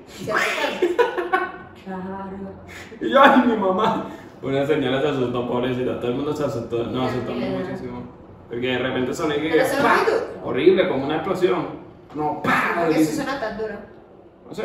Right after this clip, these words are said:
Speaker 2: porque como es metal y fue un golpe seco. Ah, bueno, no sé si eso se le dice golpe seco, pero <laughs> suena duro, pero
Speaker 1: ¿Qué es un golpe seco?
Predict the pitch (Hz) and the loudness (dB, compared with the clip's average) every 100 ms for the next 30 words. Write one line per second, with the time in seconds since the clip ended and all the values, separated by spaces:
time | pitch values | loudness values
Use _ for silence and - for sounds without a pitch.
0 | 190 185 175 151 156 151 175 180 190 190 | -2 0 0 0 -2 2 2 4 4 4
1 | 185 - - - - - - 151 151 143 | 0 -6 -16 -20 -20 -14 -10 -6 -4 2
2 | 175 170 180 190 185 156 - - - - | 2 4 2 0 -2 -6 -8 -16 -20 -20
3 | - - _ _ - 120 123 - - - | -20 -20 _ _ -6 -4 -4 -6 -10 -18
4 | - - 127 143 139 135 139 151 160 156 | -20 -12 -8 -6 -6 -6 -8 -8 -8 -8
5 | 135 135 - 180 160 - - - 135 - | -6 -6 -2 -2 0 0 0 -2 -4 -4
6 | - 311 349 - - - - 175 147 139 | -2 2 2 2 -4 -12 -4 2 4 4
7 | 160 160 - - - - - - - - | 6 6 6 4 4 2 2 -2 -10 4
8 | - 427 453 440 339 330 285 277 - 202 | 8 10 10 10 8 8 4 4 2 0